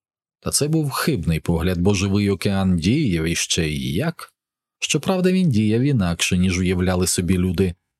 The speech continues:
Не будував ні міст, ні мостів, ні літальних машин, не пробував ні подолати простір, ні переступити його,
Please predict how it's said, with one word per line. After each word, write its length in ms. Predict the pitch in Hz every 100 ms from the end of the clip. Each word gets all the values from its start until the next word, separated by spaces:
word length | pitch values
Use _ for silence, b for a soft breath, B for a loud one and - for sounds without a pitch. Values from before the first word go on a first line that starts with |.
| _ _
Не 100 | 110
будував 400 | 120 156 185 180
ні 180 | 104 202
міст, 400 | 156 147 - -
ні 160 | 107 92
мостів, 540 | 90 - - 131 131
ні 140 | 107 90
літальних 580 | 90 90 87 85 -
машин, 520 | 90 85 - 120 117 107 -
не 160 | 110 113
пробував 500 | 170 170 147 143 139
ні 200 | 143 135
подолати 520 | 143 131 127 123 117
простір, 600 | - 139 135 - 143 117
ні 220 | 110 107
переступити 840 | 90 98 90 - 92 - 135 131 120
його, 360 | 117 104 107